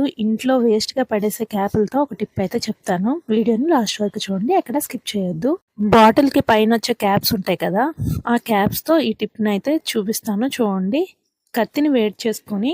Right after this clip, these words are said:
క్యాప్స్‌ని నేను చూపిస్తున్న విధంగా కట్ చేసుకోండి. ఈ క్యాప్‌ని కట్ చేస్తున్నప్పుడు నాకు చిన్నగా కాలింది, మీరైతే జాగ్రత్తగా చూసి కట్ చేసుకోండి. పైన ఒక చిన్న ముక్క, కిందన ఒక చిన్న ముక్కని ఇలా కట్ చేసుకోండి. చూసారా,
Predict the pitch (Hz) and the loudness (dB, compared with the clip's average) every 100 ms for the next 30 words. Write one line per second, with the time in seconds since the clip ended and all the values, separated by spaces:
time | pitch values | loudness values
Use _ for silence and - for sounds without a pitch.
0 | 381 - 214 214 - - 240 294 247 220 | -6 -4 -2 -2 -4 -4 0 0 0 -2
1 | 208 226 - 233 220 196 196 240 - 220 | -4 -6 -4 -2 -2 0 -2 -2 -4 -6
2 | - 208 - - 190 185 302 392 - _ | -4 -6 -4 -4 -2 0 -2 -4 -10 _
3 | _ _ - - - 233 - 226 202 240 | _ _ -20 -20 -4 -4 0 0 2 0
4 | 247 233 - 214 202 - 202 180 208 247 | -2 -2 -2 -2 -2 -2 -2 -2 -2 -2
5 | 262 226 - 208 185 196 214 202 165 180 | -2 -4 -4 -4 -2 -2 -2 0 0 -2
6 | 160 220 254 220 208 175 240 208 196 170 | -2 -2 0 0 -2 -2 -4 -4 -4 -4
7 | 190 220 226 - 190 254 240 196 - 196 | -4 -4 -4 -4 -6 -4 -6 -6 -6 -6
8 | - 202 170 233 - 208 202 214 240 226 | -4 -4 -2 -2 -2 -4 -2 -2 -4 -6
9 | - 214 214 208 - 262 - 220 202 214 | -4 -4 -4 -6 -4 -6 -4 -6 -4 -2
10 | 220 233 - 202 202 190 - 208 233 339 | -4 -6 -6 -4 -2 -4 -6 -4 -2 -4
11 | - 202 220 - 190 - 214 208 - 208 | -4 -2 -2 -2 -6 -6 -6 -6 -6 -6
12 | 175 196 320 359 _ _ _ _ _ _ | -4 -4 -4 -8 _ _ _ _ _ _
13 | _ _ _ _ _ _ _ _ _ - | _ _ _ _ _ _ _ _ _ -12
14 | - 247 220 240 254 | 0 0 2 0 0